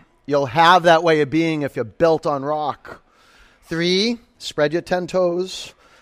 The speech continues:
Press the floor, lift up and spin it. Warrior two. Extended side angle. It's important you gaze to your feet. Even after twenty-five years of practice in side angle, I always bring my feet into view. Put your heels on one line.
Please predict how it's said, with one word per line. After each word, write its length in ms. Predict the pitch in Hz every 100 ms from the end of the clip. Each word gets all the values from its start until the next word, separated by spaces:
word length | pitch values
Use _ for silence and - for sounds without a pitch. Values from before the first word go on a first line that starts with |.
| _
Press 240 | - 185 -
the 100 | 208
floor, 240 | - 202
lift 220 | 190 202
up 160 | 214 202
and 100 | 180
spin 260 | - 196 190
it. 140 | 147 _ 127 120 _ _ _ _ _ _ _ _
Warrior 300 | - 143 135
two. 400 | 120 147 127 104 95 - _ _ _ _ _ _ _ _ _ _ _ _ _ _ - _ _ _ -
Extended 520 | 113 - 151 139 143
side 300 | - 143 139
angle. 420 | 139 139 131 113 113
It's 120 | -
important 540 | 131 - 160 180 170
you 80 | 151
gaze 340 | 135 147 156 -
to 100 | 151
your 80 | 127
feet. 380 | - 180 151 - _ _ - -
Even 160 | 160
after 220 | 196 185
twenty-five 720 | 185 - 175 175 175 196 165 160
years 220 | 165 151
of 80 | -
practice 480 | 170 160 - 165
in 60 | 160
side 260 | - 160 156
angle, 300 | 160 160 147
I 140 | 143
always 220 | 151 165
bring 220 | 139 170 160
my 140 | 139
feet 280 | - 165 147
into 140 | 143
view. 300 | 120 127 117 - - - - _ _ -
Put 160 | 208
your 100 | 226
heels 320 | 175 220 202
on 140 | 185 185
one 160 | 180
line. 420 | 165 151 151 185